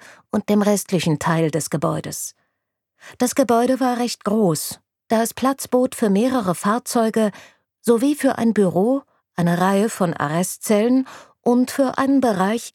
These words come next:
in dem die Wachhunde untergebracht waren. Doch das Büro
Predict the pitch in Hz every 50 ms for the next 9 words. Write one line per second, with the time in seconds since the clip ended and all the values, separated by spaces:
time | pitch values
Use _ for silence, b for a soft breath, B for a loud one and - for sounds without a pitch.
0 | _ - 240 233 220 208 214 214 226 - 196 180 - - - 156 147 147 156 156
1 | 135 170 160 - 170 151 - 156 160 165 156 - - - 170 151 151 151 - 151
2 | 170 175 _ _ _ _ _ _ _ _ _ _ _ _ _ _ _ _ _ _
3 | _ _ - 247 - - 294 285 - - 277 262 226 196 196 214 247 277 320